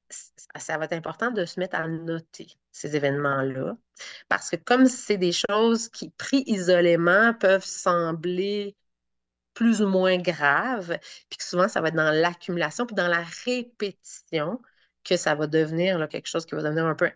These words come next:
pas un peu, qui va devenir infernal, qui va atteindre la santé des gens, ben, ce qu'on recommande, c'est de le noter. Donc, de le noter, de prendre un cahier, de noter la date,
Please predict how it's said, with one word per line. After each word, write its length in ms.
pas 160
un 140
peu, 180
qui 80
va 60
devenir 300
infernal, 720
qui 120
va 140
atteindre 420
la 140
santé 400
des 180
gens, 220
ben, 180
ce 100
qu'on 160
recommande, 360
c'est 100
de 120
le 140
noter. 460
Donc, 300
de 60
le 60
noter, 340
de 180
prendre 260
un 80
cahier, 300
de 120
noter 320
la 140
date, 500